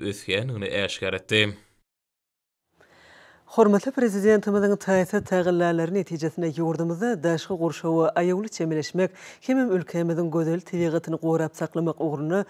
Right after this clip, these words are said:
Speaker 2: uly göwrümli işler durmuşa geçirilýär. Diýarymyzyň ösümlik we haýwanat dünýäsini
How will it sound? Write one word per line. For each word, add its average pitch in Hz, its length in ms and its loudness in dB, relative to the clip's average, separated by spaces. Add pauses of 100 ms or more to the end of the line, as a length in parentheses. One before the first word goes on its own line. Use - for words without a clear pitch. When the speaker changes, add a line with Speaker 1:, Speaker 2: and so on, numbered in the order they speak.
(200)
Speaker 2:
uly 165 240 0
göwrümli 165 400 -4
işler 151 400 -6
durmuşa 156 320 -6
geçirilýär. 156 480 -4 (340)
Diýarymyzyň 220 640 0
ösümlik 170 320 -4
we 170 200 2
haýwanat 160 560 -2
dünýäsini 160 540 0